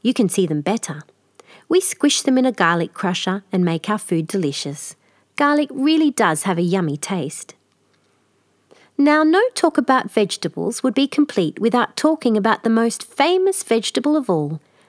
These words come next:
my friend the carrot. Aren't her and her brothers and sisters lovely and long?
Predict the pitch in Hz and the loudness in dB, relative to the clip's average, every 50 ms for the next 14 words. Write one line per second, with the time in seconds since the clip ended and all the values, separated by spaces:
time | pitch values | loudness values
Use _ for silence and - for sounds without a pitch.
0 | _ - 190 185 180 185 220 285 330 - - - - 156 143 143 156 165 254 - | _ -2 0 2 2 4 2 0 -2 -4 -8 -6 -6 -4 -4 -4 -2 -4 -4 -4
1 | - - 370 392 330 - 120 - - - - _ _ _ _ _ _ _ _ _ | 0 0 2 2 2 0 -2 -4 -6 -12 -14 _ _ _ _ _ _ _ _ _
2 | _ _ - _ _ - 349 403 453 440 - - 277 254 240 240 240 233 202 208 | _ _ -20 _ _ -2 -2 0 0 -2 -4 -2 0 2 4 4 2 2 2 0
3 | 175 - - 180 170 170 180 165 185 175 180 - - 196 185 - - 190 180 180 | 0 2 2 0 2 2 0 -2 -2 -2 -4 -2 -2 -2 -2 -2 -6 -4 -6 -2
4 | 190 185 180 185 180 185 175 180 190 196 202 202 196 165 156 156 156 165 185 196 | -2 0 2 4 4 2 2 0 -2 0 0 0 0 0 0 0 0 0 2 2
5 | 202 208 208 208 214 | 0 0 -2 -4 -6